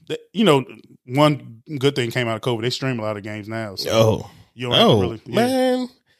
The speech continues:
Speaker 2: It's so much money in this.
Speaker 1: Oh, no, it is.
Speaker 2: I don't understand how y'all don't get paid. <laughs> N-, I mean, handedly. Not,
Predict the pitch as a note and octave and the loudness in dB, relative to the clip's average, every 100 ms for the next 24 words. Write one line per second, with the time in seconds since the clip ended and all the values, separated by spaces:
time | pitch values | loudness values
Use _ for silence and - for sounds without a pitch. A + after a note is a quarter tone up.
0 | _ - D#4 - F#3 G3 F#3+ E3 - A#2+ | _ -4 -4 0 2 4 4 2 2 0
1 | D3 B2+ A#2 A2+ G#2+ G2 - E3 G3 F3+ | 2 2 2 2 2 0 -2 0 2 2
2 | F#3 D#3+ E3+ G3 C#4+ D4+ C4 A#3 A3 G#3 | 2 2 4 4 4 4 4 2 2 2
3 | G3+ F3+ F3 A3 G#3+ D3 A2 G2 F2+ C2+ | 2 2 2 4 4 4 0 -2 -6 -10
4 | - - - - - C#5 - - C3+ - | -10 -2 -2 -2 -14 -20 -18 -8 -6 -4
5 | - F3+ F3 D3+ B2 E3+ D#3+ G#2+ F#2+ F#2+ | -2 2 4 4 2 0 0 0 -2 -8
6 | - _ - F#3+ - | -12 _ -4 -4 -4